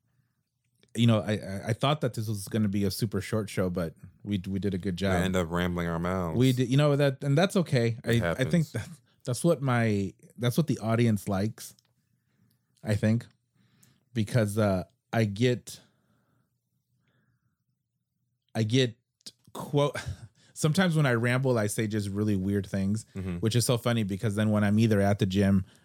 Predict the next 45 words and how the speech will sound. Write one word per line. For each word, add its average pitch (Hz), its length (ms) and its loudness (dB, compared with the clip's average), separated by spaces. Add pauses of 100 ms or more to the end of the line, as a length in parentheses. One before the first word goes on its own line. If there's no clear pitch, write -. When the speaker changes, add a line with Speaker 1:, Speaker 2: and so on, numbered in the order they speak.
(100)
Speaker 1:
or 92 280 2
friends 98 340 -2
come 95 240 -2
over, 92 320 0 (100)
they'll 90 240 -2
quote - 520 -2
me 107 260 2
back 92 360 -2
to - 200 0
me. 120 320 2 (180)
Speaker 2:
Yeah. 87 240 -4 (220)
Speaker 1:
Which 92 200 -4
that's 95 200 -2
when 101 100 2
you 98 100 4
know 92 140 2
you've 92 200 0
made 90 200 0
it, 95 140 0
is 87 160 -8
when 90 100 -2
people 90 300 -4
quote 90 340 -6 (920)
Speaker 2:
Oh, 92 60 -6
Speaker 1:
you 98 100 2
Speaker 2:
you're, 95 60 0
Speaker 1:
back 90 320 0
to - 120 -4
yourself. 98 500 0
Speaker 2:
you're 85 80 -10
big 78 240 -8
time. - 300 -20
Speaker 1:
Yeah. 87 280 0 (420)
Like, 85 180 -8
uh, 80 180 -6
I, 98 240 -4
I, 98 80 -2
now 107 260 4
I 107 60 4
know 101 140 4
what 95 140 2
Arnold 101 340 2
feels 98 260 0
like 98 220 0
when 87 180 0